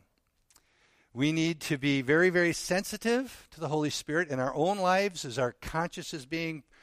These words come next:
you know, prodded along in a certain direction. And it's also very, very, very important that we give regard to other people's conscience.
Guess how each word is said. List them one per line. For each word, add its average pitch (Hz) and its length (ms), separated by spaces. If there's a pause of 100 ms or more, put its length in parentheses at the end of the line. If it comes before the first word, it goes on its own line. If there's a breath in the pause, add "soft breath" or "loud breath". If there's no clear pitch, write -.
(220 soft breath)
you 131 60
know, 135 80
prodded 160 500
along 165 380
in 160 60
a 139 80
certain 160 320
direction. 156 560 (420 loud breath)
And 143 160
it's 147 160
also 170 400
very, 185 380
very, 185 320
very 175 320
important 170 640
that 147 260
we 165 460 (300 loud breath)
give 156 380 (200)
regard 139 760 (240 soft breath)
to - 140 (120)
other 135 420 (320)
people's 113 680 (360)
conscience. - 800